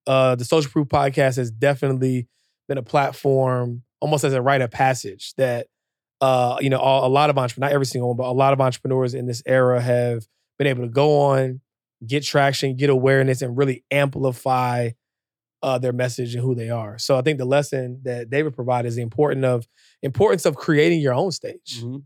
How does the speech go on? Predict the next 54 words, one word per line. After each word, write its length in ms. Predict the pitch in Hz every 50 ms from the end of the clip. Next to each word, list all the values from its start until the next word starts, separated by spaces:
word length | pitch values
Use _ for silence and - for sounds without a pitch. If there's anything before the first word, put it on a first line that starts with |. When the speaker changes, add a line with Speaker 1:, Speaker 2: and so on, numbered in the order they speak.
| _ -
Speaker 1:
right? 300 | 127 135 139 139 135 _ _ - 143
Um, 520 | 135 135 135 131 127 127 123 120 117 113 _ - - - - _ - -
not 240 | 156 170 165 131
waiting 400 | 135 151 165 170 165 156 151 143
for 140 | 127 - 143
other 100 | 143 147
people 160 | 147 151 135
to 60 | 131 120
put 240 | - 143 - -
you 100 | 135 139
on, 380 | 143 135 156 165 156 135 127 - _ _
uh, 280 | - 127 127 123 117 117 - 120
their 180 | 123 123 113
stage, 320 | 110 - - 113 113 110 127
right? 140 | 135 127
'Cause 100 | 123 131
he 140 | 123 165 170
has 100 | 151 135
a 60 | 127
podcast 380 | 117 - 156 160 160 143 156 143
and 80 | 135 143
obviously 240 | 143 143 135 147 143
he 40 | 139
has 80 | 131 123
a 40 |
lot 120 | 127 123 110
of 100 | 139 120
guests, 400 | - 208 214 156 147 - - _ _ _ _ _ _ _ -
but 80 | 143
at 60 | 131
the 80 | 123 127
same 180 | - 151 131 120
token, 420 | - 196 - - 156 139 131 120 _ _ _ _ _ -
him 140 | - 165 156
having 400 | 135 123 156 160 165 165 156 147
that 160 | 135 131 123
stage 500 | - - 156 185 185 165 147 135 120 - _ -
elevated 460 | 151 156 147 139 135 131 131 120 117
him, 240 | 185 185 131 - -
right? 220 | 131 135 139 135
Speaker 2:
Mm-hmm. 80 | 135 147
Speaker 1:
He, 100 | 170 151
he 120 | 131 156 165
was 160 | 160 147 139
able 260 | 139 147 147 135 139
to 140 | 135 - 139
now 180 | 139 143 139 131
be 180 | 123 147 143
known 320 | 135 143 147 151 147 143 135
as 120 | 131 123
one 100 | 139 139
of 80 | 127 127
the 60 | 123
go-to 560 | 120 139 139 131 - - 143 139 135 131